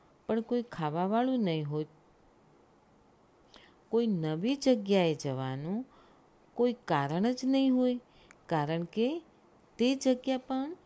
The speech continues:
તમારી પહેલાંની જગ્યા જેવી જ હશે. ત્યાં પણ તમે એકલા જ હશો. એકલતામાં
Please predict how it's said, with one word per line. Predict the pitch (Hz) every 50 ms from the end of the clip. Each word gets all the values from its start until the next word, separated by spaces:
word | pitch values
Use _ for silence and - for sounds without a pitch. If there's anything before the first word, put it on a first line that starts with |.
| - - _ _ _ _ -
તમારી | 202 208 220 226 226 240
પહેલાંની | 233 - 202 180 170 175 175 175 180 196 226 240
જગ્યા | 226 - 240 233 220 226 247 240 240
જેવી | 220 - - 180 170 165 175 240 269
જ | 269 269 -
હશે. | 254 254 254 247 - - 233 233 233 233 226 - - - - _ _ _ _ _ _ _ _ _ _ _ _ _ _ _ _ _ _ _ _ _ _ _ _ - _ _ _ _ _ _
ત્યાં | - 165 156 143 143 143 -
પણ | 196 220 247
તમે | 254 - - 247 240 240 233 - - -
એકલા | - 143 - - - 160 165 202 226
જ | 226 - 247
હશો. | 247 262 254 247 - - 240 240 240 240 233 226 - _ _ _ _ _ _ _ _ _ - _ _ _ _ - _ _ - - _ _ _ _ _ _ _ _ - - -
એકલતામાં | 185 180 - - 233 233 220 - 226 220 220 220 214